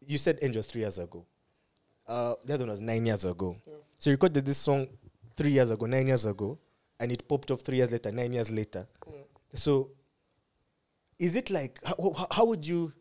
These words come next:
Speaker 1: direct an up and coming artist who might be listening to this to, to land on a formula that they can arrive at to really, to produce long, uh, music that will last? Because a lot of people are just chasing trends, in my opinion.
Speaker 2: Yeah.
Speaker 1: But how can you, like, what's a good mindset for them?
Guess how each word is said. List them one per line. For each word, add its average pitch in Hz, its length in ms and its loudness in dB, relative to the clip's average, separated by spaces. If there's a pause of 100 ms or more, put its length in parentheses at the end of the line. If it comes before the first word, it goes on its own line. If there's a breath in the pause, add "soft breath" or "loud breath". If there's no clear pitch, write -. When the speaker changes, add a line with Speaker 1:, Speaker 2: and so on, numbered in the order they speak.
(400)
Speaker 1:
direct 139 560 2 (300)
an 123 140 4
up 123 160 2
and 101 140 0
coming 117 240 0
artist 113 220 -2
who 139 60 0
might 113 120 2
be 117 80 2
listening 107 240 0
to 123 80 -2
this 123 120 0
to, 110 180 -4 (320)
to 143 120 6
land 156 200 8
on 127 100 6
a 113 60 6
formula 123 420 6
that 123 220 2 (120)
they 160 120 6
can 127 220 2
arrive 120 320 4
at 120 120 2
to - 180 -6
really, 104 240 -2
to 107 160 -4
produce 113 460 -2
long, 107 400 -2
uh, 107 200 -2
music 110 280 -4
that 101 180 -4
will 90 100 -8
last? 90 420 -6 (260 loud breath)
Because 123 380 4 (440 soft breath)
a 127 60 4
lot 175 140 4
of - 80 0
people 143 200 0
are 107 40 -2
just 113 200 -2
chasing 104 300 -6
trends, 92 300 -6
in 87 100 -14
my 90 60 -12
opinion. 98 440 -10 (180)
Speaker 2:
Yeah. 135 260 -4 (140)
Speaker 1:
But 120 220 -4 (840)
how 170 140 2
can 139 220 2
you, 131 300 0 (140)
like, 127 140 0
what's 196 120 4
a 127 60 8
good 127 140 6
mindset 120 320 0
for 90 120 0
them? 92 180 2